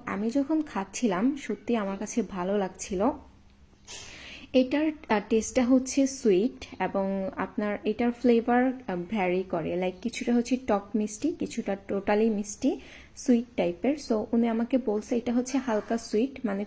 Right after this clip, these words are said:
খুব বেশি সুইট না, but সুইটের মধ্যে। So, এইটার ফ্লেভারটা আপনারা দেখতেই পাচ্ছেন যে এটা দুরকম,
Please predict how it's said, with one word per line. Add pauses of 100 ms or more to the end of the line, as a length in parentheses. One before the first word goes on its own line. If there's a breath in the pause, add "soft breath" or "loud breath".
খুব
বেশি
সুইট
না,
but
সুইটের
মধ্যে। (720 loud breath)
So,
এইটার
ফ্লেভারটা
আপনারা
দেখতেই
পাচ্ছেন
যে
এটা
দুরকম,